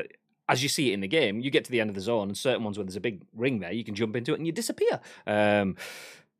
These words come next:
so, yeah, it wasn't quite the same as the games, but they took a bit and they used that for their story. Just take it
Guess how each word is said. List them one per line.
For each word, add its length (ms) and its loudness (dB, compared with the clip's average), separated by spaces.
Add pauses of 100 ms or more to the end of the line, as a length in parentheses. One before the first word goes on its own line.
(320)
so, 280 6
yeah, 320 6
it 200 2
wasn't 320 6
quite 400 2
the 80 -4
same 240 4
as 80 -4
the 80 -6
games, 340 -2
but 180 0
they 80 2
took 240 0
a 40 -8
bit 200 2
and 140 -4
they 40 0
used 260 2
that 120 0
for 80 -10
their 120 2
story. 400 0
Just 200 2
take 220 8
it 160 2